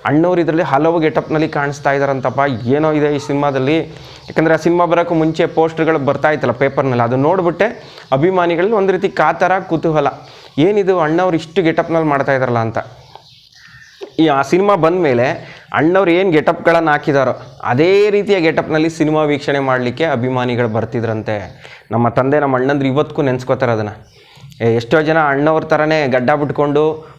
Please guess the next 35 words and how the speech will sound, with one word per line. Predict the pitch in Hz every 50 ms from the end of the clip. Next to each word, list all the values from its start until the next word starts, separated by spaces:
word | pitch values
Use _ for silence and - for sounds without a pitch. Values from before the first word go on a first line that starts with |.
| -
ಮುಸಲ್ಮಾನ | 123 120 123 156 160 156 156 151 151 147
ಟೋಪಿ | 135 151 143 151 151 165
ಹಾಕೊಂಡು | 156 151 139 156 147 147
ಬರ್ತಾಯಿದ್ರು | 139 135 127 - 143 147 143 139
ಸಿನಿಮಾಗೆ. | 139 - 143 139 143 143 143 143 139 143
ಒಂದಿನ | 143 131 135 139 139 147 147 151
ಅಂತೂ, | 151 147 147 139 143 180 196 - - - - - - - - - -
ಆ, | - -
ಇಪ್ಪತ್ತೈದು | - 127 123 123 - 170 170 175 170 160 147
ದಿನ | 160 175
ಆಗಿತ್ತಂತೆ | 170 156 151 151 156 - 151 143 127 143
ಆಗ | 131 127 123
ಸಿನಿಮಾ | 117 - 131 135 139 135
ರಿಲೀಸ್ | 131 131 120 113
ಆಗಿ. | 123 110 98 101 104 - - - - - - - -
ಅವತ್ತು | 127 143 160 156 160
ಭಾನುವಾರ | 143 120 131 131 156 170 175 170 170
ಫಸ್ಟ್ | 160 - 151 139 -
ಶೋನಲ್ಲಿ | - 170 160 156 143 131 123 131 - - - - - - _ _ - _ _ _ _ _ _ - -
ಸುಮಾರು | - 165 170 175 175 180 180 180 185 185 185 180
ಜನ | 156 135 160 156 165 160 - - - -
ವೇಷದಲ್ಲಿ | 135 139 143 139 - 147 127 131 127 131 160 190 - - - - - - - - -
ಆ | 107 120
ಸಿನಿಮಾವನ್ನು | 120 - 135 131 131 131 123 123 139 160
ವೀಕ್ಷಣೆ | 151 131 123 127 - 123 117
ಮಾಡ್ತಾರಂತೆ. | 113 110 107 107 - 110 104 101 92 - 92 - - - - - -
ಅಂದರೆ | 120 135 143
ಅದರಲ್ಲಿ | 139 131 131 131 127
ಅಲ್ಲ | 120 117 127 135 139 147
ಅಲ್ಲ | 147 143 139 135 131 135
ಅಂತ | 131 131 123 131
ಒಂದು | 123 120 120
ಸಾಂಗ್ | 123 120 123 127 127
ಇದೆ | 123 113
ನೋಡಿ, | 110 107